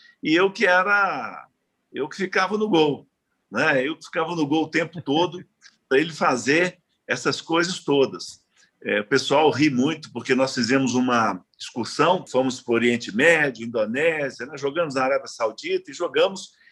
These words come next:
em Jacarta e no interior da Indonésia. E eu e Ortiz correndo numa avenida,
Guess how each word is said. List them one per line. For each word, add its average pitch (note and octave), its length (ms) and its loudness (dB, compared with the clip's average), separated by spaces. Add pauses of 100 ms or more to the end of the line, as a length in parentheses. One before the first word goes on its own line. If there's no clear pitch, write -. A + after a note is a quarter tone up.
(120)
em C#3+ 100 -4
Jacarta E3 680 0
e F#3 40 -2
no G3 100 -6
interior F#3+ 380 -2
da F#3 100 -6
Indonésia. C#3+ 600 -2 (160)
E C#3 560 4
eu E3+ 140 6
e F#3 60 4
Ortiz E3 420 0
correndo D3 600 0
numa D3+ 140 0
avenida, C#3 720 0